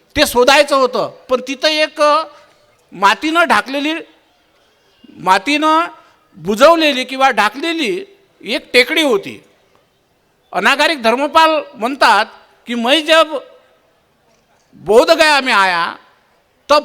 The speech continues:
खोजने जब गया, मैंने जब नक्शा देखा और नक्शा देखने के बाद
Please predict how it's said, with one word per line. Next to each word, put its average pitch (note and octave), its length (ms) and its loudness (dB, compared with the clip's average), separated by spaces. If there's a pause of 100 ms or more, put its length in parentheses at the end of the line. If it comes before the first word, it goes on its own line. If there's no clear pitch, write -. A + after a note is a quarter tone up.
(140)
खोजने C#4+ 380 0
जब D#4 220 0
गया, A3+ 260 2
मैंने C4+ 280 -2
जब C#4 260 0
नक्शा D4+ 340 0
देखा A3 480 0 (460)
और A3 120 -2
नक्शा A#3+ 380 -2
देखने D4 320 -2
के D4+ 140 -2
बाद C#4+ 200 2